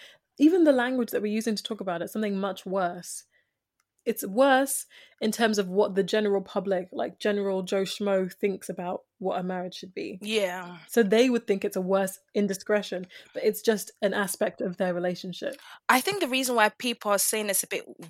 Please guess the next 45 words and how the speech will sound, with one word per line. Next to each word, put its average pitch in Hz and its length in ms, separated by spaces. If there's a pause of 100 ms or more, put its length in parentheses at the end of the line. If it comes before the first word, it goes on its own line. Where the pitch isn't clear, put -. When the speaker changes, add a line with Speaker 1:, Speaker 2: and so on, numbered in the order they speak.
(220)
Speaker 2:
weird 185 500
is 226 140
just - 180
because 220 460 (320)
they 226 140
said 240 260
they 220 80
were 196 220
going 190 360 (140)
to, 180 200 (680)
like, 175 260 (140)
get - 240
better. 160 560 (720)
Do - 140
you 233 80
know 247 80
what 220 80
I 247 40
mean? 269 220
Like, 185 380 (340)
if - 140
you're 269 100
having 311 240
problems 226 400
in 196 60
your 190 120
marriage 180 560
and 175 360 (100)
her 202 220
way 190 200
of 165 160 (380)
dealing 202 340
with 170 160
it 170 40
and 170 140
feeling 180 320
good 190 160
about 165 260
herself 160 360
was 165 120
to - 120
get 175 220
with, 160 300 (260)
was 190 180
to, 185 140